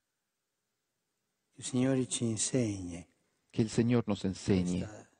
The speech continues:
Speaker 1: saggezza del perdono,
Speaker 2: esta sabiduría
Speaker 1: che non è
Speaker 2: del perdón,
Speaker 1: facile.
Speaker 2: que no es fácil.
Speaker 1: E facciamo una cosa.
Speaker 2: Y hagamos una
Speaker 1: Quando noi
Speaker 2: cosa.
Speaker 1: a-, andremo a,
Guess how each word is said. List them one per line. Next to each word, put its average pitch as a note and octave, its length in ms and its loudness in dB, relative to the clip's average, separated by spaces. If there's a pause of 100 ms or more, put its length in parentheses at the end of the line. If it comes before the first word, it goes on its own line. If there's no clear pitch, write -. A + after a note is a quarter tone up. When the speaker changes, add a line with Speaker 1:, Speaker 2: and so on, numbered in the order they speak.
Speaker 1:
saggezza G#2+ 920 -14
del G2+ 220 -16
perdono, F#2 640 -18
Speaker 2:
esta G#2+ 320 2
sabiduría G#2+ 600 2
Speaker 1:
che - 20 6
non - 20 6
è - 20 8
Speaker 2:
del F#2 140 4
perdón, F2+ 440 2
Speaker 1:
facile. - 200 -20 (240)
Speaker 2:
que E3+ 120 2
no F3+ 80 6
es F3 140 2
fácil. F2 480 2 (1500)
Speaker 1:
E D#3 80 -16
facciamo F3+ 420 -10
una D#3 160 -4
cosa. A#2 500 -6 (200)
Speaker 2:
Y C3+ 80 6
hagamos D3 340 6
una F#2+ 180 0
Speaker 1:
Quando D3 200 2
noi D#3 80 -4
Speaker 2:
cosa. B2+ 380 -4
Speaker 1:
a-, G#2+ 80 -16 (300)
andremo B2+ 560 -12
a, G#2+ 160 -20